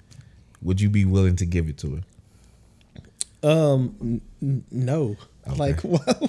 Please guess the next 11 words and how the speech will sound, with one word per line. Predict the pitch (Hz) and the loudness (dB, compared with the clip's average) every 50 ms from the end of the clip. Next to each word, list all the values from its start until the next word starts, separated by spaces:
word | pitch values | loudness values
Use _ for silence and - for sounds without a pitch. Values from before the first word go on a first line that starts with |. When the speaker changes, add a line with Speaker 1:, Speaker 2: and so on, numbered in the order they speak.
| - - - - - - - - - - - - - - - - - - - | -2 -4 -4 -2 -2 -4 -4 -2 -4 -6 -6 -6 -8 -8 -4 -2 -4 -4 -2
Speaker 2:
What | 339 247 190 - - | -2 -4 -4 -2 -2
the, | - - - - _ - - - - - - - | -4 -4 -4 -6 _ -20 -20 -20 -20 -20 -8 2
what? | - 202 233 - - - - - - - - | 4 6 6 6 4 -4 -20 -20 -14 -4 0
Speaker 1:
Like, | 123 113 107 - | 2 2 4 4
you | 135 135 | 4 4
pass | - - 120 120 135 131 120 - - | 6 8 8 8 8 8 8 6 4
on | 113 110 98 90 90 90 90 110 131 | 4 4 6 4 4 4 2 2 0
<laughs> | 160 190 202 - - - - - - - - - - - - - - - - - - - - - - - 98 | 0 -2 -4 -6 -4 -4 -4 -4 -4 -6 -16 -16 -18 -20 -20 -20 -20 -20 -20 -20 -20 -20 -20 -20 -10 -2 2
before | 104 98 92 - - 117 113 107 104 95 92 90 87 | 4 4 4 4 4 4 4 6 6 6 4 4 2
you, | 90 92 92 95 95 90 98 - - _ _ - - | 2 2 0 0 0 -2 -4 -8 -14 _ _ -6 -2
you | 92 98 98 98 95 92 | 0 2 2 2 2 0